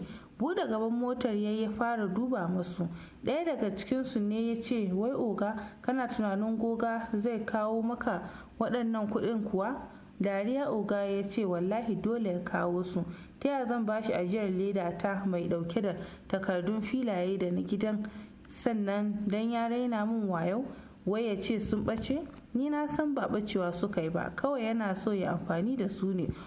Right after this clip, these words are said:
ko matuƙar ya ce zai amfani da su, asirin shi zai tonu. Shi yasa na ce ya kawo mani miliyan biyu,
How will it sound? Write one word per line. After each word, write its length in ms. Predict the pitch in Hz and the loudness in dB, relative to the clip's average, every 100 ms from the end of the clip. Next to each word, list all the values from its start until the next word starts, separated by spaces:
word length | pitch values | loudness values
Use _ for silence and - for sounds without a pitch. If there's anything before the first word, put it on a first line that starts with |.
| - | -8
ko 120 | - 262 | -2 0
matuƙar 440 | 269 277 277 277 | 0 0 0 2
ya 120 | 285 285 | 0 0
ce 200 | 285 254 | 0 0
zai 140 | 233 240 | 2 2
amfani 540 | 220 202 196 196 226 | 0 0 0 2 0
da 100 | 208 | 0
su, 180 | 196 - | 0 0
asirin 500 | - 170 233 240 269 | 0 0 0 0 0
shi 160 | 277 220 | -2 0
zai 200 | 196 180 180 | 0 0 0
tonu. 340 | 165 165 170 170 - - | 0 0 0 -4 -10 -10
Shi 180 | - 277 | -2 0
yasa 280 | 254 247 | 2 0
na 140 | 214 208 | 2 0
ce 140 | 208 226 | 0 0
ya 60 | 180 | 0
kawo 360 | 180 214 226 | 0 2 2
mani 240 | 226 247 202 | 2 0 0
miliyan 480 | 180 180 190 175 165 | 2 2 2 2 0
biyu, 180 | 170 | 0